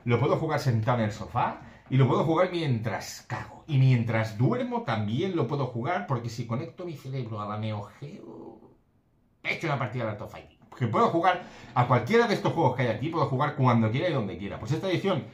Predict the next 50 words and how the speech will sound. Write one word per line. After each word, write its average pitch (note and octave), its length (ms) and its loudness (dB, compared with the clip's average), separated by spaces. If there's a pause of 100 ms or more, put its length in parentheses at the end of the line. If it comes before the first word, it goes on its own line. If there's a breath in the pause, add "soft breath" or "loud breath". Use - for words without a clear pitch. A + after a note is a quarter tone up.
(440 loud breath)
me A#2 140 2
la A2 100 2
regalaron, A#2+ 540 -2 (720 soft breath)
Y F#2+ 80 -8
ya A2 100 0
que A#2+ 80 2
me C3+ 80 4
la C#3 140 4
regalaron, F3 580 0
pues G#2+ 200 -2
dije, G#2 260 -6
"Pues D#2 180 -14
vale, F#2+ 200 -4
pues E2+ 120 -12
la E2+ 60 -12
voy G#2 140 -2
a A2+ 40 2
dejar A2 220 0
así A2 200 -4
tal F#2 320 -6
cual". G2+ 360 -2
No D3+ 100 4
pa G#3+ 100 4
especular, - 520 -2
sino A2+ 340 0
pa G#2+ 220 0
tenerla A#2+ 600 0
yo. F3 420 2
Esta F#3 200 -2
edición D3+ 460 2
nunca B2 460 6
la F2 80 -4
voy F2 160 -8
a D#2 40 -8
vender. C#2+ 320 -16 (420 soft breath)
A A2+ 60 0
no B2 60 4
ser A#2 140 2
que C#3+ 80 2
tenga D3+ 140 2
una C3+ 120 4
necesidad A2+ 400 -2
imperiosa, B2 560 0
como F#2 180 -8
pelarme F#2+ 300 -4
un C3 100 2
testículo, C3+ 540 -6
por A#2 100 -6
ejemplo, C#3+ 280 -8
no, G2 80 -6